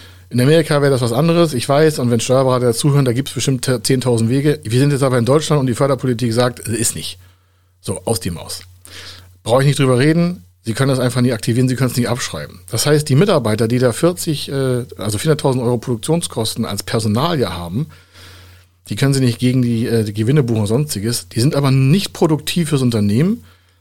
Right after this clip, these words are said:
in diesem Jahr der Projektentwicklung, sondern die arbeiten ja an dem Projekt. Und vorher haben die nicht an dem Projekt gearbeitet.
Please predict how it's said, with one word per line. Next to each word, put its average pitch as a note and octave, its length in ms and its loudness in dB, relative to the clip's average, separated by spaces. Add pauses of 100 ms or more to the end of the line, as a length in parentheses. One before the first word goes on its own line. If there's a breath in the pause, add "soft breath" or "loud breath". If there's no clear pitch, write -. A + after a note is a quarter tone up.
(240 soft breath)
in A#2+ 100 -2
diesem B2 420 0
Jahr A#2 240 0
der B2+ 100 0
Projektentwicklung, D3 920 -2
sondern B2 220 0
die C3 160 -4
arbeiten G#2+ 320 -4
ja G2+ 80 -4
an G2 80 -4
dem G#2 100 -2
Projekt. - 440 -4 (540 loud breath)
Und B2 120 0
vorher D#3+ 320 4
haben C#3+ 120 4
die D3+ 80 4
nicht G#3 160 4
an G3+ 80 4
dem B2 120 2
Projekt F2+ 260 -6
gearbeitet. C#2 460 -14